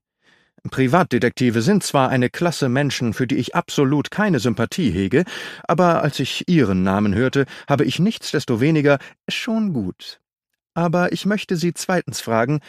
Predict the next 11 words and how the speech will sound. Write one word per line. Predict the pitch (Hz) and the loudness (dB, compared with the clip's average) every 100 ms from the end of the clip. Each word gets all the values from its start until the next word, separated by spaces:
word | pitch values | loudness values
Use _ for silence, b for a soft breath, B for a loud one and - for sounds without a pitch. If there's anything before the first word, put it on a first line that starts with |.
| B | B
warum | - 170 196 | -2 2 4
Sie | 175 | 4
nicht | 185 180 - | 2 0 -2
sofort | 175 - 226 120 - | -4 -4 -4 -4 -6
zu | - - 107 | -16 -6 -2
mir | 101 92 | -2 -4
gekommen | - 107 95 | -6 -4 -2
sind." | 90 87 80 _ _ _ _ _ _ _ _ _ _ _ _ _ _ | -2 -4 -6 _ _ _ _ _ _ _ _ _ _ _ _ _ _
"Was | 101 87 - | -6 -6 -6
heißt | 113 160 117 | -6 -6 -6
das?" | 90 | -8